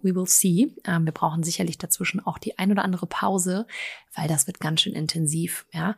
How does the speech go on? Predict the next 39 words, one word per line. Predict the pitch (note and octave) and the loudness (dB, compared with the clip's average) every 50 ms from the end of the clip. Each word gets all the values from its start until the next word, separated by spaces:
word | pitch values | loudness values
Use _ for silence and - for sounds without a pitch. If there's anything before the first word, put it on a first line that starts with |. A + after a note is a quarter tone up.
| - - - - - - - | -6 -12 -12 -12 -12 -8 2
Beim | - F3 E3+ | 4 6 6
Jahresplanungsseminar | F3+ F#3+ A3+ A3+ - - G3+ G3 G3+ G3 F#3 - G#3 G3 F#3+ F3+ F3+ F#3 | 6 6 4 2 2 2 0 0 0 0 2 2 2 2 2 2 2 0
geht | E3+ F3+ F3+ - | 0 -2 0 4
es | - - - | 2 4 4
nicht | F#3 F#3 - - | 2 0 2 2
nur | F#3 E3+ D#3+ | 4 4 4
darum, | D3+ D#3 E3 F3+ F3+ - F3 E3 F#3 F3 F3 E3 | 4 2 2 0 0 -2 -2 -2 -2 0 0 0
jetzt | D#3+ E3 - - | -2 0 0 0
irgendwie | F#3 E3+ E3+ D#3 | 2 2 0 0
den | D#3 D3+ | -2 -2
Kalender | - D3+ D#3+ F3 G3 G#3+ G#3 F#3+ | -4 -2 2 4 4 4 4 4
zu | - - G3+ F#3 | 2 0 0 0
nehmen | E3+ F3 F3 D#3+ | 0 2 2 2
und | D3 D3+ | 0 0
die | D#3 | -2
Geburtstage | - E3 D#3+ F3 F3 - - - - G3+ F3+ E3+ | -4 -2 0 0 2 2 2 2 2 0 0 0
fürs | D#3+ - F3 - - | -2 -4 -4 -4 -2
nächste | E3 D#3 - - - | -2 -2 -2 -4 -4
Jahr | C#3+ C#3+ D#3 | -2 0 2
einzutragen | - F3+ E3+ - - F3+ - - - D3+ D#3 D#3+ | 2 2 0 -2 -4 -6 -8 -4 -2 -2 -2 -2
und | D3+ C#3+ | -4 -4
wann | C#3 C#3+ D3 | -4 -4 -2
man | C#3+ C#3 C#3 | -2 -2 0
Urlaub | - D3+ D3+ D#3 D3 - - | 0 2 2 0 0 0 -2
macht | D3+ D3 C3+ - - | -4 -4 -4 -6 -6
und, | E3+ D3+ C#3+ C#3 - - - - - - - _ - | -4 -4 -4 -6 -8 -14 -16 -16 -18 -20 -18 _ -2
ja, | C#3 B2 C#3 | 0 0 0
vielleicht | C3+ - - D#3+ C#3+ C#3 - | 2 0 0 0 0 0 0
irgendwie | E3 D#3+ D#3+ D3+ | 0 2 2 2
noch | D3 D3 C3+ | 0 -2 -4
so | - D3+ | -4 -6
einen | C#3 | -6
kleinen | - - D3+ C#3 C3+ | -6 -6 -4 -2 0
Halbmarathon, | - F3+ - - E3+ D#3+ E3+ D#3+ - - - D#3 D#3 | 0 0 2 2 2 2 2 -2 -2 0 0 2 2
den | D#3 D3+ | 2 2
man | D3+ D3+ D3+ | 0 0 0
gerne | - D3 D3 D3 | -2 -2 -2 -2
laufen | C#3+ C#3 C#3+ D#3 D#3+ - E3 D3+ | -2 0 0 0 -2 -2 -2 -2
mag. | D3 D3 D3+ D#3 - - | 0 0 -2 -2 -4 -10